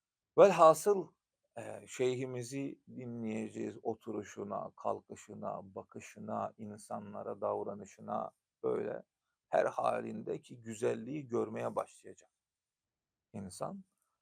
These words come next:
E, ondan sonra hayran olacak tabii ki. Sonra da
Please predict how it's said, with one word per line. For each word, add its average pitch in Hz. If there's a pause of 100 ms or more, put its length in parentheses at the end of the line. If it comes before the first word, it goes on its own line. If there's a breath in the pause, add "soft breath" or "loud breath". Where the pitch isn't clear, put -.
(160)
E, 120
ondan 127
sonra 127
hayran 143
olacak -
tabii -
ki. 247 (540)
Sonra 170
da 117